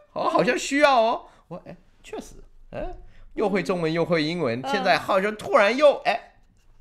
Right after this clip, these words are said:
Speaker 1: 我占优势了。
Speaker 2: 对啊。
Speaker 1: job 好像是有的。”就 we'll see 啦。
Speaker 2: 没有人跟你竞争了，
Speaker 1: 啊，对啊，
Speaker 2: 对吧？
Speaker 1: 没有竞争了，他们都走了，那 I'm still here。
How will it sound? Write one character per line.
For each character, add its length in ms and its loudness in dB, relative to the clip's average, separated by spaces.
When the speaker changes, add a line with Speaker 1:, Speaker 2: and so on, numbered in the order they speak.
Speaker 1:
我 160 -6
占 220 -10
优 160 -8
势 200 -16
了。 180 -14
Speaker 2:
对 200 -4
啊。 100 -2
Speaker 1:
job 260 0
好 160 -4
像 160 -6
是 240 -10
有 240 -4
的。” 320 -4
就 220 -4
we'll 120 -8
see 220 -10
啦。 220 -6
Speaker 2:
没 120 -6
有 120 0
人 160 -4
跟 180 -6
你 100 -8
竞 220 -8
争 200 -10
了， 80 4
Speaker 1:
啊， 80 6
对 140 0
啊， 100 2
Speaker 2:
对 60 -4
吧？ 0 -
Speaker 1:
没 60 0
有 80 2
竞 160 -4
争 180 -6
了， 120 2
他 80 2
们 100 -2
都 140 2
走 260 4
了， 280 2
那 120 2
I'm 220 6
still 320 6
here。 540 6